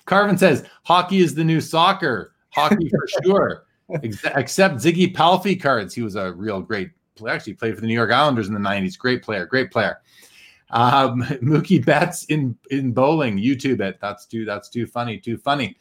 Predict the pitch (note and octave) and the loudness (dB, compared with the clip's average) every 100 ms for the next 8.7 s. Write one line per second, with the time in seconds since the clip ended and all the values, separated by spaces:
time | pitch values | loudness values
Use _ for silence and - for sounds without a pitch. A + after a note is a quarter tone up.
0 | - B2+ - C#3 C#3 C#3+ C#3 G2 A2+ - | -2 0 0 0 2 2 0 0 0 -2
1 | _ _ _ _ _ _ - - - F#2+ | _ _ _ _ _ _ -20 -20 -20 -16
2 | F#2 F#2+ F2+ A2+ F#3+ A#2 E2 G#2+ G#2 - | -10 -10 0 2 4 2 2 2 2 -2
3 | - G2 A2 G2 C3+ C#3+ D#3+ - _ _ | -14 -10 -8 0 2 2 -4 -12 _ _
4 | _ _ _ - B2 B2+ C3 C#3 C#3 D3+ | _ _ _ -4 2 4 4 4 4 2
5 | G#2+ A#2+ D3 D3 B2 A2 G#2+ F#2+ A2 C3+ | 2 4 4 4 0 -2 -2 0 2 0
6 | G#2 G#2 C3+ - B2 - E3+ C#3+ - _ | 0 2 2 0 -8 -2 -2 -2 -10 _
7 | _ E3+ - - - _ F3+ E3 - C#3+ | _ 6 8 6 4 _ 0 0 0 2
8 | E3+ F#3 E3+ C#3+ B2+ A#2+ | 2 2 -2 2 2 4